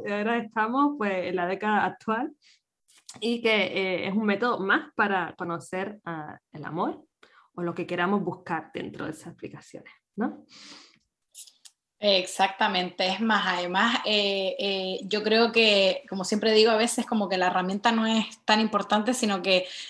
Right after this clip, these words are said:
Speaker 2: lo que hay debajo, lo que hay detrás, mm, lo que es el cimiento, que es el amor. ¿A quién no le interesa, eh, hablar del amor y conocer más acerca del amor? Así que,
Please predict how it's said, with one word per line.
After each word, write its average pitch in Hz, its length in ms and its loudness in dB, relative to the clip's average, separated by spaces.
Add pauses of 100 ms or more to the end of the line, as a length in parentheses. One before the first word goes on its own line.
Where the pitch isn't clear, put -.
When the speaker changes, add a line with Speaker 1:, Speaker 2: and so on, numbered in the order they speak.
(100)
Speaker 2:
lo 202 220 6
que 208 140 4
hay 220 200 6
debajo, 226 440 8
lo 208 100 4
que 214 60 2
hay 214 100 4
detrás, 220 440 4 (120)
mm, 190 680 -4 (260)
lo 190 100 2
que 202 80 2
es 214 60 4
el 214 80 0
cimiento, 220 420 2
que 226 60 0
es 214 80 6
el 196 80 6
amor. 262 340 8 (240)
¿A 190 140 4
quién 214 140 2
no 214 100 4
le 220 80 2
interesa, 214 760 2
eh, 208 220 0
hablar 214 540 4
del 208 120 -4
amor 214 480 0
y 202 320 -4 (260)
conocer 220 440 4
más 208 240 2
acerca 202 340 2
del 196 120 0
amor? 226 360 2
Así 180 360 -8
que, 165 220 -4